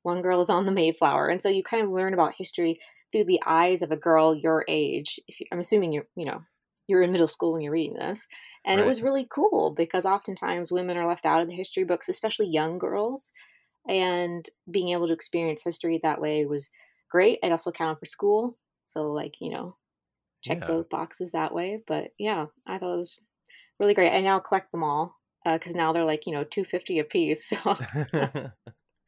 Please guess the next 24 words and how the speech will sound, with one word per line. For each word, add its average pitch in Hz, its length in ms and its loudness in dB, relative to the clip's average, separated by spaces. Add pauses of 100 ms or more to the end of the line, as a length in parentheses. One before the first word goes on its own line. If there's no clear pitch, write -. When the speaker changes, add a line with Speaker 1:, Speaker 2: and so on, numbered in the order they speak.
(560)
Speaker 2:
It - 120 -16
Speaker 1:
so, 156 200 -2
yeah. 156 260 -4 (580)
Speaker 2:
Is 120 120 -4
this 190 160 2
Speaker 1:
Highly - 0 -
Speaker 2:
a 170 40 2
po-, 123 180 0
Speaker 1:
recommend. 104 260 0
Speaker 2:
uh, - 40 -4
like, 98 200 -4 (100)
did 120 140 -2
it 117 60 0
run 117 200 -2
like 113 200 -4
a, 98 320 -2
a 95 160 -2
publication? 104 680 -6
Like, 90 220 -6
did 92 140 -8
it 87 240 -8
put 95 140 -8
out, 90 300 -6
um, 82 420 -14